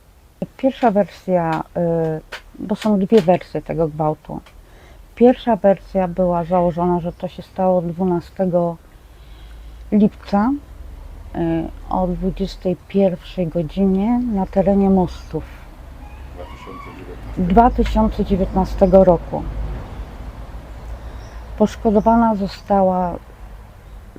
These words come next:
Speaker 1: zabrana z przystanku, wysiada-, wysiadając z busa, zabra-, została zabrana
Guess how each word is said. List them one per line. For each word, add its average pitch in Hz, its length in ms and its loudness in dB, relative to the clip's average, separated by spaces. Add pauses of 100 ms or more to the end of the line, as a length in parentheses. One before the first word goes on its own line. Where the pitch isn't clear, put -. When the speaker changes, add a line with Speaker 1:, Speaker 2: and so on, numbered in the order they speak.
(260)
Speaker 1:
zabrana 196 640 4 (920)
z - 100 -20
przystanku, 185 1080 2 (260)
wysiada-, 180 560 0 (960)
wysiadając 208 760 2
z 190 80 -6
busa, 190 380 0
zabra-, 180 440 0
została 208 420 2
zabrana 185 680 2